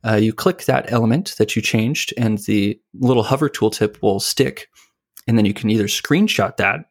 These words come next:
and make a JIRA ticket or a, a ticket in GitHub and be like, "Hey, here's the, uh, updated font size of the header."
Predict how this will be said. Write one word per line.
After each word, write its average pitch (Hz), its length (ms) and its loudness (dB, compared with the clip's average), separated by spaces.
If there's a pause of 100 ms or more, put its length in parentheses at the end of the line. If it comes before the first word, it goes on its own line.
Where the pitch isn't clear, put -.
(100)
and 101 280 -2 (100)
make 113 200 0
a 101 100 -2 (180)
JIRA 120 300 4
ticket 113 400 2
or 98 160 0
a, 92 120 -4
a - 140 -8
ticket - 320 -2
in 104 80 0
GitHub 110 360 0
and 107 100 -4
be 113 80 -2
like, 113 180 -2
"Hey, 190 180 2
here's 175 280 -2
the, 156 220 0 (580)
uh, 120 300 0
updated 139 360 2
font 131 260 -2
size 113 320 0
of 104 80 -2
the 107 60 0
header." 101 380 -2